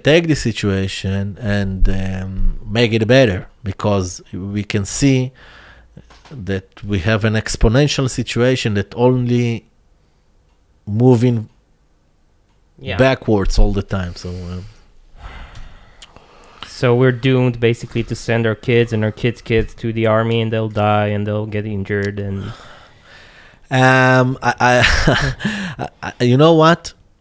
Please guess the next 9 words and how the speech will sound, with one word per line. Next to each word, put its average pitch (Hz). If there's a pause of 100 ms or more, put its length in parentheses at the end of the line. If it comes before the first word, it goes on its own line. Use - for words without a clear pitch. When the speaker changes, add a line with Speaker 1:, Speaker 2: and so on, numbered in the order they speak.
(1400)
Speaker 1:
I 107
accept 151
the 131 (160)
fact - (220)
that -
we 101
need 110 (180)
to -
protect -